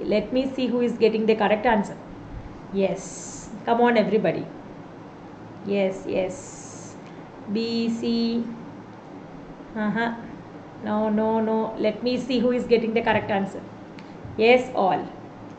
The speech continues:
You can give a try. Wow. Yes, yes. Come on, guys. Yeah, absolutely.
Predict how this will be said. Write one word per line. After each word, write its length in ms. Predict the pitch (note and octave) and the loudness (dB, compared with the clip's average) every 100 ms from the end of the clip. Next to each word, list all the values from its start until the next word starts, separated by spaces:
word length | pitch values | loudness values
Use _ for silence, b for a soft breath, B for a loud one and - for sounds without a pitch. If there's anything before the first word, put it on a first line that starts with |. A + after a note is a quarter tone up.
| - - - | -16 -14 -8
You 80 | - | 6
can 200 | D4+ D4 | 6 8
give 140 | D#4 | 10
a 120 | D#4+ | 12
try. 460 | D#4+ D#4 D4+ F#4+ G4+ - - - - - | 12 8 8 6 4 -6 -12 -14 -16 -2
Wow. 600 | G3 G3+ G#3+ A3 F#3 E3 F3+ | 2 6 8 6 4 0 4
Yes, 600 | A3 A#3 A#3 - - - | 8 10 10 6 -6 -6
yes. 720 | G#3 G#3 G3+ - - - - - | 2 4 4 2 -8 -12 -12 -2
Come 160 | A#3+ B3+ | 4 4
on, 180 | B3 | 4
guys. 560 | G#3 - - - - - - - - - - - - G3+ | 2 0 -4 -10 -12 -14 -14 -14 -14 -14 -14 -16 -12 -2
Yeah, 680 | G3+ G3 G3 F3+ C#3+ F#3 F3+ | 2 4 4 2 0 -2 -2
absolutely. 680 | - A3 A#3 G#3 - - | -4 4 6 6 2 -4